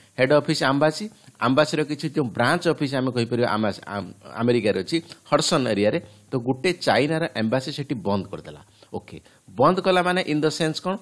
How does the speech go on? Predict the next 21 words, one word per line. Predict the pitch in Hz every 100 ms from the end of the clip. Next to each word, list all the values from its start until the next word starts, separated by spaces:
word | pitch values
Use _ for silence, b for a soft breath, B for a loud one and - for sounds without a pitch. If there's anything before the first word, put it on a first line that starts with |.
| b b
ତ | 147 139
ଚାଇନା | - - 170 185
ସହିତ | 170 147 175
ଆମେ | 131 131
କହିପାରିବା | 131 139 156 127 127 - B B -
ବହୁତ | 92 123 135 208 -
ମାତ୍ରାରେ | 151 - 123 160 -
କମ୍ୟୁନିକେସନ | 139 143 185 190 175 143 185 175 92
ବନ୍ଦ | 117 139
ହେଇଗଲା | 120 110 120 151
କାହା | - 104
ସହିତ? | - 101
ଆମେରିକାର। | 170 - 185 175 170 170
ବଟ୍ | - 165
ହଁ, | 175 190 B B -
ଏବେ | 139 170
ବି | 185
ମେନ୍ | 131 135 180
ବ୍ରାଞ୍ଚ | 170 143 156
ଖୋଲା | - - 95
ଅଛି। | 73 -